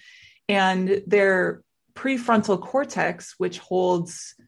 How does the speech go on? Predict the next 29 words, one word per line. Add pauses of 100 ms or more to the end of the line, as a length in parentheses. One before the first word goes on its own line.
(240)
the
executive
function
skills,
I
don't
wanna
get
too,
like,
science-y
on
anybody,
but (340)
executive
function
skills
are,
like, (240)
time
management
and
organization, (380)
emotional
regulation, (100)
impulse
control,
working
memory.